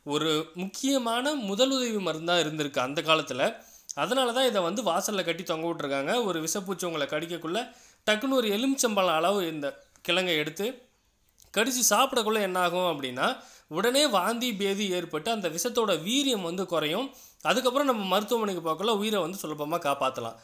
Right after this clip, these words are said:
அதுக்காக தான் இந்த கிழங்கை வந்து நம்ம பெரியோர்கள் எப்பயுமே நம்ம வாழ்வியல்ல சேர்த்துருக்காங்க. அதுக்கு நான் அவங்க சொன்ன காரணம் தான்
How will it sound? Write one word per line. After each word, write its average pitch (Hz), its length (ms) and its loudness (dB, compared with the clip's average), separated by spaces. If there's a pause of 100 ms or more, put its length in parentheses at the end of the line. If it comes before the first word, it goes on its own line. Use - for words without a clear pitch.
(240)
அதுக்காக 214 600 4
தான் 240 160 0
இந்த 202 120 -2
கிழங்கை 185 460 0
வந்து 160 240 -2
நம்ம 185 260 0
பெரியோர்கள் 175 580 0
எப்பயுமே 147 520 -4 (240)
நம்ம 165 240 2
வாழ்வியல்ல 214 640 2
சேர்த்துருக்காங்க. 175 840 0
அதுக்கு 165 300 4
நான் 156 120 2
அவங்க 147 200 -2
சொன்ன 233 300 -2
காரணம் 208 600 2
தான் 247 240 2